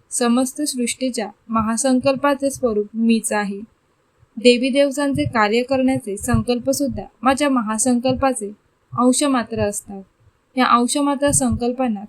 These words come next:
थोडेफार स्वातंत्र्य असते. हे स्वातंत्र्य शेतातील झाडाला दोरीने बांधलेल्या गायीस चरण्यासाठी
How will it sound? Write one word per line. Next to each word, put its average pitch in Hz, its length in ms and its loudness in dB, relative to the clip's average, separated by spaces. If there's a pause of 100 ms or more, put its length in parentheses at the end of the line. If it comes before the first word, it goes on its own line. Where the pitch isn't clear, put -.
थोडेफार 262 380 2
स्वातंत्र्य 220 600 -4
असते. 208 300 -8 (560)
हे 285 100 2
स्वातंत्र्य 240 600 -2 (100)
शेतातील 247 540 -2
झाडाला 233 500 -2
दोरीने 240 400 2
बांधलेल्या 226 560 0
गायीस 220 380 -2
चरण्यासाठी 262 640 0